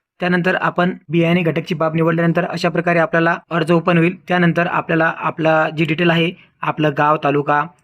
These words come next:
आपला सर्व्हे नंबर सर्व as it is येऊन जाईल. फक्त आपल्याला निवडायचे की आपल्याला बियाणे घटकासाठी प्रमाणित बियाणे निवडायचे. त्यानंतर जे ऑप्शन आहे गळीत धान्य आणि याला पीक, तीळ, भुईमुग, सूर्यफूल आणि सोयाबीन एवढे पीक आहे, तर आपल्याला सोयाबीनसाठी अर्ज करायचा बियाण्यासाठी, तर आपण सोयाबीन निवडायचे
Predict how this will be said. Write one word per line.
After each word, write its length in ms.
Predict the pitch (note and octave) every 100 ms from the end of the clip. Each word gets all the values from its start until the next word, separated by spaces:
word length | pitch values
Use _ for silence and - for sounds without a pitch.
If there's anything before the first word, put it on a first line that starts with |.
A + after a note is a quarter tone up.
| -
आपला 180 | D3 D#3
सर्व्हे 220 | D3+ D3+
नंबर 200 | D#3 D#3+
सर्व 280 | D#3+ D#3 E3+ F3
as 120 | D#3+
it 80 | D#3+
is 140 | E3+
येऊन 140 | E3+ F3
जाईल. 180 | D#3+ G3
फक्त 180 | D3+ C#3
आपल्याला 360 | F3 D#3 E3 E3
निवडायचे 520 | D#3+ E3 F3 E3+ G3 - - _
की 80 | D#3+
आपल्याला 260 | D3+ D#3+ D3+
बियाणे 340 | D#3 D#3 E3
घटकासाठी 480 | D3 D#3+ D#3 D3+ E3
प्रमाणित 340 | D#3+ D3+ E3
बियाणे 220 | D3+ D#3+
निवडायचे. 420 | D#3+ D#3 D3+ C#3+ D#3+
त्यानंतर 440 | D#3 D#3+ D#3 F3 - D#3+
जे 80 | D#3
ऑप्शन 280 | D3 F3 E3+
आहे 100 | D#3
गळीत 200 | D#3+ D#3
धान्य 220 | D#3 D#3+
आणि 140 | D#3+
याला 160 | E3 E3
पीक, 300 | - F3+ - _ _ -
तीळ, 240 | F#3 G3 G#3 -
भुईमुग, 320 | D#3 D#3+ F#3
सूर्यफूल 500 | F#3+ D#3+ D#3+ E3 F#3
आणि 180 | E3 E3
सोयाबीन 400 | F#3 F3 D#3+ D#3 _ - -
एवढे 180 | D#3 D#3+
पीक 160 | E3+ E3+
आहे, 100 | F3
तर 120 | E3+
आपल्याला 280 | D3+ D#3+ E3+
सोयाबीनसाठी 540 | - D3 D3+ F3 D#3+
अर्ज 200 | D3+ D3+
करायचा 320 | E3+ D#3+ D3+
बियाण्यासाठी, 500 | D3+ D3 D3 C#3 C#3+
तर 100 | F#3+
आपण 120 | C#3+ D3+
सोयाबीन 320 | D3 C#3+ F3
निवडायचे 380 | D#3 C#3+ C#3+